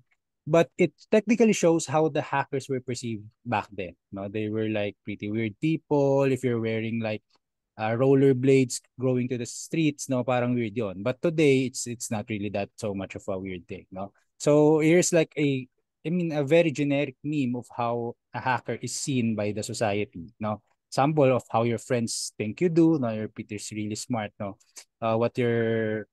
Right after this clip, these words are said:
because you don't explain to your mom what you, what you really do, no? They think you just work in I T. Now, what society thinks you do because you have a lot of monitors, diba? Especially in the pandemic.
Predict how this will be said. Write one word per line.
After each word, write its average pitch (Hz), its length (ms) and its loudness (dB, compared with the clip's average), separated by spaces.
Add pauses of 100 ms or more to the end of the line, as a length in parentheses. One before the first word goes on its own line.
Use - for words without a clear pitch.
because 143 240 2
you 156 60 2
don't 147 200 4
explain 135 440 -2
to 131 80 -4
your 117 120 -2
mom 135 240 0
what 120 140 -4
you, 117 80 -8 (220)
what 117 160 -8
you 120 100 -4
really 120 240 0
do, 127 240 0
no? 107 160 -2
They 104 140 -2
think 110 260 -6
you 110 60 -2
just 101 180 -6
work 104 160 -6
in 101 100 -4
I 98 200 -6
T. 185 260 2 (520)
Now, 117 100 2
what 127 180 2
society 147 440 2
thinks 143 260 -2
you 147 80 -2
do 185 160 0
because 156 240 0
you 143 80 2
have 131 120 2
a 131 80 0
lot 123 180 -4
of 120 120 -6
monitors, 123 520 -4
diba? 120 240 -4
Especially 127 400 -4
in 123 120 0
the 120 80 -6
pandemic. 123 500 -4